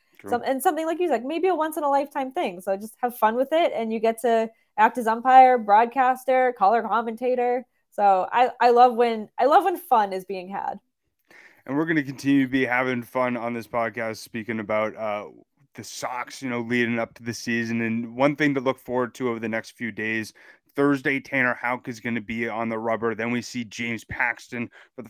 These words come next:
Speaker 1: first time in a Red Sox uniform pitch off of the mound on Friday. I'll actually be at that game, so I'm gonna be, you know, overanalyzing everything, but, uh, I'm, I'm gonna be able to give you, I guess, firsthand sort of,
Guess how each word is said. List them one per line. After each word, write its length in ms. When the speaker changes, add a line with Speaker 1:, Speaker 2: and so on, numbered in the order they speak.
Speaker 1:
first 220
time 220
in 60
a 60
Red 220
Sox 320
uniform 480
pitch 340
off 240
of 60
the 60
mound 420
on 260
Friday. 600
I'll 120
actually 260
be 320
at 160
that 240
game, 300
so 380
I'm 140
gonna 160
be, 180
you 80
know, 240
overanalyzing 760
everything, 540
but, 220
uh, 180
I'm, 260
I'm 160
gonna 160
be 180
able 200
to 240
give 160
you, 300
I 80
guess, 240
firsthand 880
sort 280
of, 180